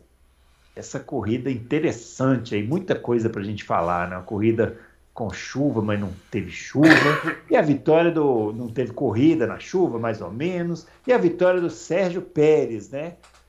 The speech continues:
Você vê a vida como é, né? Numa semana você tá sendo obrigado a entregar a vitória pro seu companheiro de equipe. Na outra você ganha na pista mais tradicional da Fórmula um. A vida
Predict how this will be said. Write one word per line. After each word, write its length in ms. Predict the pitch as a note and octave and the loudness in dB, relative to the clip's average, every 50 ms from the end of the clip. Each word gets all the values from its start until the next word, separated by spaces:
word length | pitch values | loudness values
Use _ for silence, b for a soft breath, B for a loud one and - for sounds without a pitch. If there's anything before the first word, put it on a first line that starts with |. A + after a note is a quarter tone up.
| _ _ | _ _
Você 160 | - - - D3 | -16 -12 -10 -8
vê 120 | C#3 F3 | -4 -4
a 100 | G3+ F3+ | -4 -4
vida 400 | A#2+ G#2+ A#2 C#3+ D#3+ D#3 C#3 C3 | -4 -4 -2 0 0 2 0 -2
como 340 | C3 - D3 D3 C#3+ C3+ A2+ | -2 -2 -6 -6 -4 -2 -2
é, 220 | G#2+ G#2 G2+ G2 | 0 2 0 0
né? 140 | F#2+ G#2+ A2+ | 0 -4 -6
Numa 260 | B2 C3+ C3+ D3 C#3+ | -8 -6 -6 -6 -8
semana 480 | - - D#3 C3+ A#2+ B2+ C3+ D3 D#3 D#3+ | -4 -2 -2 0 0 0 -2 -2 -4 -4
você 140 | D#3+ E3 D#3+ | -4 -4 -2
tá 160 | D#3+ D3+ - | -2 -4 -2
sendo 220 | - C#3+ C#3 C#3+ | -2 -4 -2 -2
obrigado 500 | C#3 C3 C3+ B2+ A2+ A2 A2 A2+ A#2 A#2 | -2 0 0 0 2 2 4 4 4 2
a 60 | B2+ B2+ | 0 -4
entregar 400 | A2 G2+ A#2+ A2 G2 A2+ A#2 A#2+ | -4 -4 -4 -2 0 2 0 0
a 20 | |
vitória 420 | A#2 A#2 A2 - - A2+ A2+ A#2 A#2+ | 0 -4 -8 -6 -4 -2 -2 -2 -4
pro 120 | A#2 - | -8 -8
seu 140 | - C3 B2 | -8 -8 -6
companheiro 480 | - C3 B2 A2 C3 B2+ A#2 A#2 A#2+ A#2+ | -6 -8 -6 -4 -2 -2 0 0 -2 -2
de 100 | C3 C#3 | -4 -6
equipe. 500 | A2+ - - A#2 A2 G#2 A2 - G2+ - b b b b b b b b - | -6 -4 -4 -4 -4 -4 -4 -8 -14 -20 b b b b b b b b -2
Na 140 | G#3 D3 | 0 2
outra 260 | A2 A#2 B2 A#2+ C3 C3+ | 4 4 2 2 0 -2
você 320 | C3 C3 B2+ - D3+ A#2+ | -4 -6 -4 -4 -4 -4
ganha 320 | G#2 G2+ G#2 G#2+ A#2 A#2 | -2 -2 -2 -2 -2 -2
na 140 | A#2 A2+ G#2+ | -2 -4 -4
pista 340 | - - A#2+ A2 G#2+ A#2+ A2+ | -4 -6 -8 -8 -4 -4 -4
mais 220 | G#2 A2+ A2+ A2 | -2 -2 -4 -4
tradicional 580 | A2+ - C3 A2+ G2+ - C#3 B2+ G#2 G2 G2+ G#2 | -4 -6 -8 -10 -8 -4 -4 -2 -2 0 -2 0
da 100 | A2 A2 | 0 -2
Fórmula 480 | G2 - C#3 A#2+ A2+ A#2 B2 A2+ E2+ F2 | -2 0 -2 -2 -2 -2 -2 -4 -4 -2
um. 60 | B2 | -2
A 80 | E3+ | -2
vida 480 | G3 E3 A2+ A#2 A#2 A#2 B2+ B2 - b | -4 -2 -4 -6 -2 -2 -2 -4 -4 b